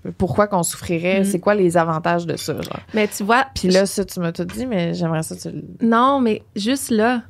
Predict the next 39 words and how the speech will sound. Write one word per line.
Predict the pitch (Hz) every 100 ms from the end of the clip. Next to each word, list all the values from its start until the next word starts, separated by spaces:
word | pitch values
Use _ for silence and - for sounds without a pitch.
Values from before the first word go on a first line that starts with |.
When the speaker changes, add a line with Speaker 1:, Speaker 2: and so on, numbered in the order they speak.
| - - - - -
Speaker 3:
c'est | - 214
pas | 208 262
de | 254
la | 196
souffrance. | - - 247 - 240 233 - -
Il | 202
y | 220
a |
une | 220
différence | 214 - 220 233 277 -
entre | 240 233
la | 214
douleur | 220 220 226
et | 220
la | 190
souffrance. | 190 - - 214 214 - -
Speaker 1:
Il | -
y | 196
a | 196 190
une | 196 185 185
fille, | 175 - 208 240 226 220 - -
cette | - 196
semaine, | 196 180 185 202
qui | 196
m'a | 180 175
dit | 175 185
qu'elle | - 160
avait | 165 165
eu |
l'impression | 170 175 175 165 180 185
de |
se | -
faire | 160 165 160 165 180 - -
ouvrir | 185 180 190
en | 180 156
deux | 151 160 -
à | -
frette. | 147 - 185 - -
Speaker 2:
<laughs> | -